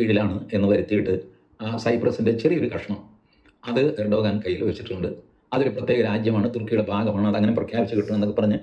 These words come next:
യുണൈറ്റഡ് നേഷൻസിൽ അവിടെ ഇവിടെയൊക്കെ വഴക്കാണ്. അപ്പോ യുണൈറ്റഡ് നേഷൻസ് ഇടപെട്ടിട്ട് അവിടെ ഒരു ഗ്രീൻ ലൈൻ ഉണ്ടാക്കിയിട്ട് ദാ ഇവിടുന്ന് തെക്കോട്ട്, ആ, ഇവരുടെ, ആ, കീഴിൽ, ഗ്രീസിന്റെ കീഴിൽ,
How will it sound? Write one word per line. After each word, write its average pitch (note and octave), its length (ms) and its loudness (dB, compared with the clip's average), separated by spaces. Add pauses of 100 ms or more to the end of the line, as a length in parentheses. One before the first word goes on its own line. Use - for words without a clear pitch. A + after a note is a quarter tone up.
(340)
യുണൈറ്റഡ് C3+ 320 -2
നേഷൻസിൽ A2+ 400 -2
അവിടെ G2+ 160 4
ഇവിടെയൊക്കെ G#2 320 0
വഴക്കാണ്. F#2+ 440 -2 (680)
അപ്പോ C3 340 -4
യുണൈറ്റഡ് C#3 300 -2
നേഷൻസ് A#2+ 360 0
ഇടപെട്ടിട്ട് G#2 380 0
അവിടെ A2+ 200 0
ഒരു G#2 60 0
ഗ്രീൻ A2 260 0
ലൈൻ G#2 240 0
ഉണ്ടാക്കിയിട്ട് F#2+ 640 -2 (240)
ദാ G#2+ 240 -2
ഇവിടുന്ന് A2+ 380 0
തെക്കോട്ട്, - 600 -4 (360)
ആ, G2 340 -2
ഇവരുടെ, G#2 560 0
ആ, F2+ 140 -10 (140)
കീഴിൽ, F2+ 220 -4 (360)
ഗ്രീസിന്റെ G2 560 2
കീഴിൽ, - 240 -8